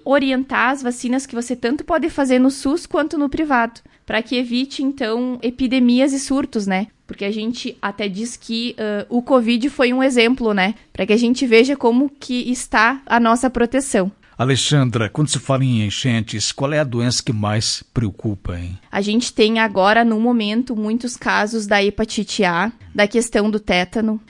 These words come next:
Speaker 1: Outra coisa que a gente viu também, a gente teve, ãh, um grupo grande da clínica que foi atuar lá na região de Canoas na semana passada. A gente teve também muitos casos da questão da própria gripe nos abrigos, né?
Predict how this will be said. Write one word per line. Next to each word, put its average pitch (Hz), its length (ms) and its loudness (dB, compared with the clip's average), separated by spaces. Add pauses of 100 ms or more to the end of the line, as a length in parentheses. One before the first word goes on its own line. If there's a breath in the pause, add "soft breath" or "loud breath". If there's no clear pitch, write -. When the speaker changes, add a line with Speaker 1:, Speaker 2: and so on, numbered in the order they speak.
(100)
Speaker 1:
Outra 214 280 -4
coisa 220 300 -2
que 233 80 -4
a 226 40 -2
gente 226 280 -4
viu 208 240 -4
também, 208 460 -4
a 214 40 -2
gente 208 280 -8
teve, 208 560 -6
ãh, 190 280 -6
um 214 120 -2
grupo 214 260 -2
grande 208 380 2
da 220 80 2
clínica 214 420 -6
que 220 140 -10
foi 208 320 -6
atuar 202 480 -2
lá 196 160 0
na 208 80 -2
região 208 320 0
de 214 100 -2
Canoas 208 580 0
na 208 120 -2
semana 190 340 -4
passada. 190 720 -8 (400 soft breath)
A 196 60 -12
gente 196 260 -8
teve 208 240 -2
também 220 320 -4
muitos 233 440 -4
casos 208 500 -4
da 196 140 -4
questão 208 400 -4
da 208 100 0
própria 208 380 0
gripe 233 520 -2 (240 soft breath)
nos 202 480 -2
abrigos, 208 540 0
né? 202 240 0